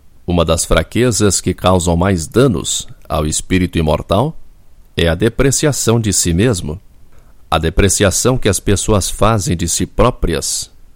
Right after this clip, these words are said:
vem atrasando o nosso progresso espiritual. Pois se nós não nos apreciamos suficientemente,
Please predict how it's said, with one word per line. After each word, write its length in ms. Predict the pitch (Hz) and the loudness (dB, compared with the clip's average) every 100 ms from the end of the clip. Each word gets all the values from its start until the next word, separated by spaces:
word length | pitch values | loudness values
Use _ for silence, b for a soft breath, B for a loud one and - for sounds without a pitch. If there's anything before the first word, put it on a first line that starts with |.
| - - | -20 -14
vem 240 | 82 101 | 0 2
atrasando 600 | 113 120 117 90 151 143 | 2 4 2 4 0 2
o 20 | |
nosso 260 | 127 123 110 | 2 2 0
progresso 640 | - 98 85 101 107 - | 2 2 2 0 0 0
espiritual. 720 | 92 - 87 82 - 78 64 - - b b b b b b b - | -4 -2 -2 0 0 0 -2 -10 -20 b b b b b b b 0
Pois 220 | 87 82 | 2 2
se 180 | - 82 | 0 2
nós 600 | 82 110 92 - - - - - - | 2 2 0 -4 -6 -12 -20 -20 -12
não 160 | 87 87 | -2 0
nos 220 | 85 85 | 0 2
apreciamos 760 | 78 - 80 - 92 92 73 - | 2 2 0 0 2 2 0 -4
suficientemente, 1040 | 80 - 76 80 80 - 92 143 - - | -6 -4 -4 -2 -4 -2 -2 -2 -2 -12